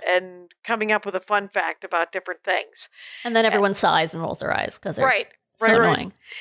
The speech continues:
Speaker 2: Yeah.
Speaker 1: And then Frasier came in.
Speaker 2: Right. So Frasier comes in.
Speaker 1: Is Carla there when Diane starts, by the way?
Speaker 2: So Carla was there the entire time.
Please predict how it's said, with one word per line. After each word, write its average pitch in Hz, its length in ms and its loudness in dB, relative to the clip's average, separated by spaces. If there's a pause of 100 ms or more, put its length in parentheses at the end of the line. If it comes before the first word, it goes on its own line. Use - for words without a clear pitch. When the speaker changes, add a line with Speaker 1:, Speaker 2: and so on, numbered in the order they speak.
(120)
Speaker 2:
Yeah. 165 120 0
Speaker 1:
And 247 180 0
then 339 340 4 (120)
Frasier 415 540 4
came 190 260 -8
in. - 80 -6 (680)
Speaker 2:
Right. - 340 -4 (680)
So - 140 2
Frasier 311 760 2
comes 254 340 0
in. 196 600 2 (580)
Speaker 1:
Is 254 200 2
Carla 381 540 2
there 311 280 6
when 247 460 0 (100)
Diane 220 360 2
starts, 208 420 0
by 262 160 -4
the 262 80 -2
way? 285 100 2
Speaker 2:
So 294 100 4
Carla 320 360 2
was 370 140 2
there 277 140 6
the 262 120 0
entire 247 300 2
time. 196 440 0